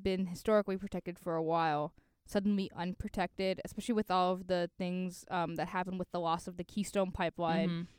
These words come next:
Speaker 1: and all the other pipelines that have been, um, kind of being scarved throughout or, or scarred throughout, like, the, the Midwest, where
Speaker 2: Mm-hmm.
Speaker 1: a lot of these tribes have traditionally lived.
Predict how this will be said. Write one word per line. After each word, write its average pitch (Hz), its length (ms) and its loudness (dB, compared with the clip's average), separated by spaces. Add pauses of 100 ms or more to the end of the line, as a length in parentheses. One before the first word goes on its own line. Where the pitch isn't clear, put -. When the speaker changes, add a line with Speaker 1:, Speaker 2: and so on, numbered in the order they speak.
(140)
Speaker 1:
and 180 160 0
all 170 100 4
the 180 160 0
other 180 380 2 (100)
pipelines 170 520 -2
that 170 100 0
have 175 100 2
been, 175 400 0 (420)
um, 165 540 -2 (160)
kind 190 180 -2
of 170 120 -4
being 175 260 0
scarved 190 640 -2 (200)
throughout 175 440 -2
or, 156 380 -8
or 175 300 -2
scarred 185 560 0
throughout, 175 280 -2
like, 170 280 -4
the, 165 480 -4 (280)
the 175 280 0
Midwest, 175 800 0
where 165 140 0
Speaker 2:
Mm-hmm. 180 120 4
Speaker 1:
a - 20 6
lot 170 140 4
of 170 80 -6
these 175 140 -2
tribes 175 240 0
have 180 100 -10
traditionally 180 500 -2
lived. 185 380 4